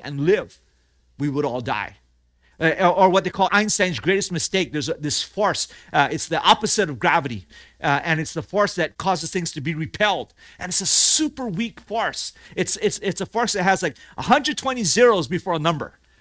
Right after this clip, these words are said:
So, you know, so it's, like, super weak. And people wonder, the, the, h-, how is that even an, a force? You know, how does that even exist? But the key about this force is that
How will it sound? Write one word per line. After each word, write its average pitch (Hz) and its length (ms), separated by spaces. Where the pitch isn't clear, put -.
So, - 280
you 196 160
know, 170 180
so - 120
it's, 170 120
like, 170 140
super 285 440
weak. 240 220
And 196 100
people 240 200
wonder, 208 240
the, 180 160
the, 151 160
h-, - 220
how 170 180
is 247 100
that 220 180
even 202 260
an, 127 320
a 123 60
force? - 640
You 123 160
know, 123 180
how 151 160
does 175 80
that 160 120
even 160 220
exist? 139 460
But - 180
the 180 80
key - 260
about 220 280
this 262 220
force 165 340
is 165 140
that 175 240